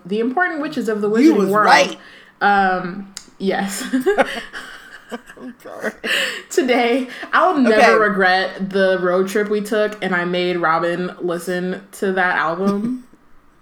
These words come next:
Speaker 1: It's pretty great.
Speaker 2: You don't even regret making me curse in front of a child?
Speaker 1: No, that was pretty funny, 'cause that was all you. I didn't tell you to, to sing that you guessed
Speaker 2: Outburst.
Speaker 1: it in front of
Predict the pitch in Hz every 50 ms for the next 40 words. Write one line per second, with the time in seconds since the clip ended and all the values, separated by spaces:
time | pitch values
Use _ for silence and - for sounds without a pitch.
0 | _ _ _ _ _ _ _ _ _ _ _ _ _ _ - - - - - -
1 | _ - - - - - - 220 202 190 185 185 165 170 170 160 151 151 143 -
2 | - - - - - - - 240 277 302 302 311 320 320 330 311 320 330 330 -
3 | 285 285 277 294 311 - - - 233 240 262 233 - 269 269 254 254 254 233 -
4 | - 262 214 254 294 - 262 240 - 226 214 220 226 202 196 185 - - 196 185
5 | 190 220 226 202 240 294 381 466 - 339 - 381 277 247 208 - 214 202 196 185
6 | 180 190 208 202 226 294 349 339 285 214 - - 175 180 175 170 170 165 160 160
7 | 147 147 151 156 - 311 - _ _ _ _ - 185 196 208 226 233 240 226 233
8 | 196 - 208 185 190 190 190 190 185 175 170 170 165 - - - - - 175 175
9 | - - 170 165 160 156 151 156 147 - - - - - 202 185 - 233 - -
10 | 247 233 254 302 349 339 - - - - - - - _ _ _ _ _ - -
11 | 175 165 - - 170 160 151 147 147